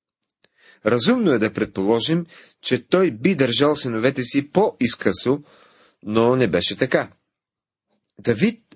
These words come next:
също се оказа мекушав баща. Разгневи се на това, което Амнон стори на сестра си Тамар.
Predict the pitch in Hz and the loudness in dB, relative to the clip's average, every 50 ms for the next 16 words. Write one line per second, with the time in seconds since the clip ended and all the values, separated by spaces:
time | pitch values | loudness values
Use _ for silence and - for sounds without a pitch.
0 | - - - - - 107 - - 170 - - 139 120 - 147 147 135 127 131 123 | -16 -12 -6 -2 0 0 0 0 -2 0 0 0 2 2 0 0 0 0 0 0
1 | 120 113 - 110 - - 123 113 110 107 98 113 110 - - 113 - - - - | 0 -2 -2 0 0 2 2 2 0 0 -2 -2 -2 0 0 0 -2 -2 -6 -20
2 | _ _ _ _ _ _ _ _ _ _ _ _ _ - - _ _ _ _ - | _ _ _ _ _ _ _ _ _ _ _ _ _ -20 -20 _ _ _ _ -4
3 | - 120 131 139 120 135 160 165 208 240 - 196 170 139 - - 117 104 120 151 | -2 0 0 0 2 2 2 2 2 2 2 2 2 0 0 0 0 2 2 0
4 | 180 180 - - - - - - - - _ _ - - 143 139 139 - 127 127 | 0 -4 -10 -20 -20 -20 -20 -20 -20 -20 _ _ -2 0 0 0 2 2 0 0
5 | - - 110 107 107 107 123 143 160 170 160 - _ - - - - - 120 113 | 2 0 0 0 0 2 2 2 2 2 -2 -6 _ -10 -10 -8 -4 -2 0 2
6 | 123 135 139 120 104 - - 92 - - 104 104 - - 101 - 117 120 135 143 | 2 2 0 0 -2 -4 -6 -8 -6 -2 -2 -2 -2 -2 -4 -2 -2 0 0 0
7 | 127 92 90 | 0 0 -2